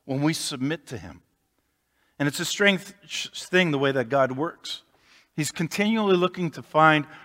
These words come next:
faithful followers to work through. He's looking for you. But of course, what do we say? We say, "Well, I'm not ready for this. I'm not, I'm not worthy." And, and, but when he does find you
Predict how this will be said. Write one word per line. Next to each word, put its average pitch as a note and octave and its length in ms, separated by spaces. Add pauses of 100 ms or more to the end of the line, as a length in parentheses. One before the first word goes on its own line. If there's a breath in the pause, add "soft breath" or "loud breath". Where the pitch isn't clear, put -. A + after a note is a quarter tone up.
(100)
faithful F3 440
followers C#3+ 720
to - 120
work B2+ 240
through. F2+ 260 (680)
He's F3+ 220
looking G3+ 320
for - 160
you. B2+ 400 (1300)
But D#3+ 100
of E3 60
course, - 320
what E3 100
do F3 60
we F3 100
say? C#3 220
We B2+ 80
say, C3 120
"Well, C#3+ 160
I'm C3 220
not C3 160
ready C#3 220
for A2 160
this. F#2+ 180
I'm B2 80
not, C3+ 180 (240 loud breath)
I'm D3+ 120
not D3 140
worthy." C#3+ 360
And, A#2+ 160 (300 loud breath)
and, D#3 260 (300 soft breath)
but E3 100
when E3+ 160
he D3 140
does G#3+ 340
find G#2 500
you F2 120